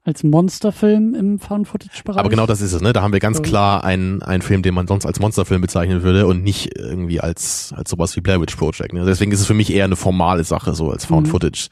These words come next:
Speaker 1: Mhm.
Speaker 2: So schwierig als Genre zu benennen.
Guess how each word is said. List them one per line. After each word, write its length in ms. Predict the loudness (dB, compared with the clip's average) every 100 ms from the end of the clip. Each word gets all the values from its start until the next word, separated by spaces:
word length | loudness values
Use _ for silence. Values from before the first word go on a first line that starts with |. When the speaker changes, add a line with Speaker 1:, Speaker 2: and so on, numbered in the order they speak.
| -4
Speaker 1:
Mhm. 280 | -4 -4 -10 _
Speaker 2:
So 160 | -10 -10
schwierig 560 | -12 -14 -6 -2 0
als 160 | -2 -2
Genre 260 | 0 0
zu 140 | -4 -6
benennen. 380 | -6 -6 -6